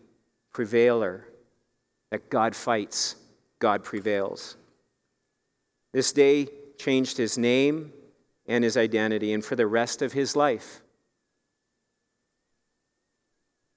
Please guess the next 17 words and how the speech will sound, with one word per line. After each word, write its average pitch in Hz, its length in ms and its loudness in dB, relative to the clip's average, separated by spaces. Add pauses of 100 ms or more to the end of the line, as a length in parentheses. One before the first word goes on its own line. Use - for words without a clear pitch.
(160)
he 113 280 -2 (300)
would 113 160 0
walk 110 440 2 (1200)
with 123 180 0
a 120 60 0
limp. 117 300 -2 (1900)
It 131 80 2
was 123 100 0
a 135 80 0
reminder 139 640 4
to 117 180 -6
him 107 560 -2 (1300)
that 104 240 -4
God 113 320 2
touched - 480 -8 (460)
his 110 180 -6
life 113 320 2